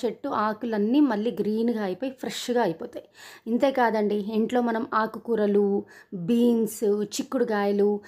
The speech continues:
ఇలా గ్రీన్ కలర్‌లో ఉండే వెజిటబుల్స్‌ని వేటినైనా సరే ఉడకపెట్టిన తర్వాత నీళ్ళు ఉంటాయి కదా, ఆ నీళ్ళని పోసినా కూడా అదే నైట్రోజన్గా మారిపోతుంది మొక్కలకి.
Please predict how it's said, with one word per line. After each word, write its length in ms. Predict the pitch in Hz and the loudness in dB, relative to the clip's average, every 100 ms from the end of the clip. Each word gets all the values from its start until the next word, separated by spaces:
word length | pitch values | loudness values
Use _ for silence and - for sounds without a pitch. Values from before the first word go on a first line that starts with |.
| - - | -16 -4
ఇలా 140 | 226 | 0
గ్రీన్ 420 | 208 175 226 294 | 2 2 6 6
కలర్‌లో 380 | 294 269 247 240 | 6 2 0 0
ఉండే 200 | 233 226 | 0 0
వెజిటబుల్స్‌ని 640 | 214 208 - 214 240 240 214 | 0 -2 -4 -4 -4 -2 0
వేటినైనా 480 | 208 226 226 226 | 0 0 -2 -4
సరే 220 | 214 233 247 175 - _ _ 208 | -4 -4 -4 -6 -14 _ _ -6
ఉడకపెట్టిన 600 | 208 285 277 - 233 190 | -4 0 0 0 0 0
తర్వాత 680 | 190 180 180 170 220 269 254 _ _ - 202 | -2 -2 -4 -2 -2 -2 -4 _ _ -16 -2
నీళ్ళు 360 | 196 254 262 247 | 2 2 2 0
ఉంటాయి 260 | 214 202 | 0 -2
కదా, 260 | 190 202 330 - | -2 -2 -2 -2
ఆ 100 | 214 | 0
నీళ్ళని 440 | 202 214 226 226 | 2 2 0 -2
పోసినా 560 | 220 - 226 208 - 202 | -4 -8 -8 -6 -4 -4
కూడా 320 | 196 208 311 523 - - - - - | -2 0 0 -2 -8 -20 -20 -20 -6
అదే 180 | - 240 | 0 4
నైట్రోజన్గా 1120 | 294 220 208 220 202 240 302 302 - - 202 | 4 2 0 0 2 2 0 -2 -12 -4 0
మారిపోతుంది 640 | 285 226 190 214 220 185 190 | 2 2 0 -4 -8 -4 -2
మొక్కలకి. 560 | 185 180 190 175 - | -2 -4 -6 -8 -10